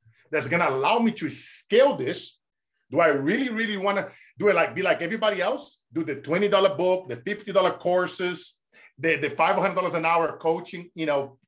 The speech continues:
uh, um, consulting, or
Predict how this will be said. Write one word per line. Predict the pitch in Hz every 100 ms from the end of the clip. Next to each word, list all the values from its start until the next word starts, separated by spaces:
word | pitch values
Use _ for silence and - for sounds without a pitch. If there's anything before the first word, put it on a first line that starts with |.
| _ 143
uh, | 120
um, | 131 117 107 95 _ _
consulting, | 165 139 - 262 320 170 160 - _ _ _ _
or | 247 262 170 175 262